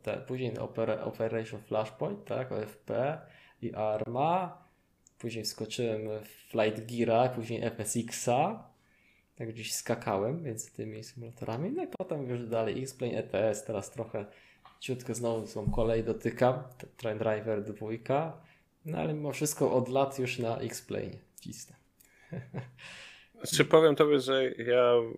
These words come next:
Speaker 2: mm, w pewnym momencie już tak, e, przesiadłem się na tego E T, na, mm, X-Plane'a, aczkolwiek z Flight Gearem też miałem jakby krótkie spotkanie. E, tylko tam w sumie brakowało, um,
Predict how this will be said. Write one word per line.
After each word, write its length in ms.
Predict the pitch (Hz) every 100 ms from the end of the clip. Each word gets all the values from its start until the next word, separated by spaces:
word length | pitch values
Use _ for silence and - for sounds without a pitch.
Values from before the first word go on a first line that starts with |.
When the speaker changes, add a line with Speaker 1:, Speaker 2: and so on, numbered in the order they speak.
| 117
Speaker 2:
mm, 540 | 120 117 117 113 117
w 60 | -
pewnym 340 | - 110 113
momencie 400 | 107 107 107 -
już 600 | 107 104 107 104 - - -
tak, 300 | 95 95 - - - -
e, 360 | - 101 101 98 _ _
przesiadłem 460 | - 113 113 110 104
się 140 | -
na 160 | 104 98
tego 320 | 104 104 101
E 60 |
T, 240 | 101 101 101 - 110
na, 220 | 107 104
mm, 640 | 101 101 101 101 - 107 104
X-Plane'a, 560 | - - - 113 127 160 - _ - -
aczkolwiek 560 | 107 - 131 123 120
z 180 | 123 120
Flight 360 | - 120 117 -
Gearem 340 | 123 120 113
też 300 | - 127 117
miałem 320 | 113 101 101
jakby 320 | 101 104 - 107 _ _ _
krótkie 380 | _ - 127 -
spotkanie. 560 | - - - 110 110 127 - _ _ _ _ - _ - - _ _ _ _ _ _ _ _ _ _ -
E, 400 | 101 98 101 - -
tylko 300 | - - 427
tam 320 | - 247 262
w 80 | -
sumie 260 | 226 214
brakowało, 840 | 190 170 165 170 160 170 170 160 156
um, 420 | - 135 135 131